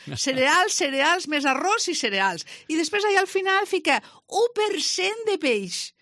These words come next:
Speaker 2: No és un bon pinso, per això
Speaker 1: Val.
Speaker 2: és barat.
Speaker 1: Val.
Speaker 2: Perquè omplen lo que ha de ser de, d'ingredients d'alta qualitat, eh, com, com proteïnes animals, amb aquestes coses.
Speaker 1: Mhm.
Speaker 2: I després que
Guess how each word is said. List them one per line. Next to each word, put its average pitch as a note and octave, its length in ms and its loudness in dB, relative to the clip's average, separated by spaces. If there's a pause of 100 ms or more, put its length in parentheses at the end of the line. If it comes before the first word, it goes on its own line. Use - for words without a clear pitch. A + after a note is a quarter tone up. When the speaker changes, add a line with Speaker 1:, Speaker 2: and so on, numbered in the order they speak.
(220)
Speaker 2:
No C4 120 -2
és G#3+ 80 -4
un F3 100 -2
bon D#3 160 -6
pinso, D3+ 400 -8
per G#3+ 100 0
això G#3 200 0
Speaker 1:
Val. - 20 -2
Speaker 2:
és F3 80 -4
barat. D3+ 360 -4 (640)
Speaker 1:
Val. G#2+ 120 -10
Speaker 2:
Perquè A#3 380 -2
omplen D4+ 680 0
lo A#3 140 0
que G#3+ 220 -2
ha A#3 120 4
de C#4 160 -4
ser C4 320 -2
de, F#3 340 -4
d'ingredients F3+ 840 -6
d'alta G3+ 400 -4
qualitat, A#3 560 -4 (420)
eh, F#3+ 380 -4
com, E3 260 -8
com D#3 260 -14
proteïnes D3+ 600 -8
animals, C#4 580 -4
amb D#3+ 220 -8
aquestes D#3 400 -10
coses. C#3 500 -10
Speaker 1:
Mhm. A2 340 -8
Speaker 2:
I A#3+ 140 -4
després G#3+ 380 -6
que F3+ 180 -4